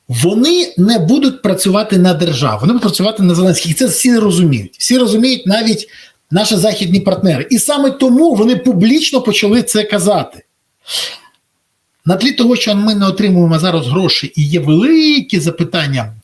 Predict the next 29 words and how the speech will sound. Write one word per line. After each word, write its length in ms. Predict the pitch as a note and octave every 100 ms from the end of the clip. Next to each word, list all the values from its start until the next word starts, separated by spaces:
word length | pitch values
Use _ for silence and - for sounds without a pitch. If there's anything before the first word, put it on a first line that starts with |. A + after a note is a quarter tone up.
| _
отримуємо 580 | D3+ - A3 E3 D3+ D3
ми 100 | D3
їх 180 | C#3 -
чи 160 | -
ні, 220 | F3+ B3+ D#4+ D#4+ _ _ -
я 340 | B2+ D#3 C4+
би, 80 | C#4
чесно, 720 | - A3+ A#3 - A3+ A3 F#3 -
ну, 340 | F3+ G3+ C4 B3+
ставився 560 | - G#3+ A3+ G#3 -
трохи 420 | G3 F3+ G3+ -
інакше 640 | G#3 - G3+ G3+ D#3+ A#2+ -
до 120 | A2
цього, 500 | A#2 F3 E3+ E3 E3 _ _ -
до 80 |
цієї 300 | C#3 D3+ D3+
проблеми. 420 | C#3+ C#3 A#2+ G2 F#2 - _ - - - - _ _ -
Е, 360 | D#3+ E3 E3+ E3+ - _ _ _ _ _ _
вчора 300 | - D4+ D4
з'явилася 360 | G3 B3 B3+
інформація, 520 | A#3 F3 D3+ B2+ - A#2+
що 220 | - G3
в 100 | F#3+
Конгресі 440 | G3+ F#3 C#4+ C4
повідомили 500 | - G3 A3 C#4+ A#3+
про 240 | F#3+ A3+ C#4
прогрес 640 | - F3+ B2+ E3+ C#4 - -
при 140 | F#3+
перемовинах 920 | F#3+ F3 D#3+ D3+ B3+ C#4+ B3 A3+ -